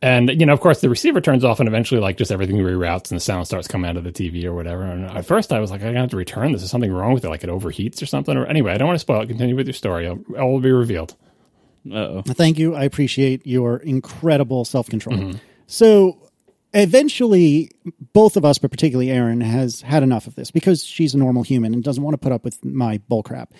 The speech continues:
Speaker 3: <laughs> And so at some point, she basically said to me, "Look, we either need to get this thing serviced or returned or what have you,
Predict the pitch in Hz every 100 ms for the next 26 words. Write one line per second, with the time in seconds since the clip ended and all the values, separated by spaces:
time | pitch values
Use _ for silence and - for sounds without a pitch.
0 | - _ - 285 139 160 208 - 190 185
1 | 180 170 - - - 185 - 330 285 247
2 | 220 202 175 170 160 - 139 135 127 117
3 | - - _ - 147 269 302 233 202 -
4 | 160 151 - 135 120 143 135 127 - -
5 | 127 110 - 139 131 123 123 113 - 190
6 | 135 131 123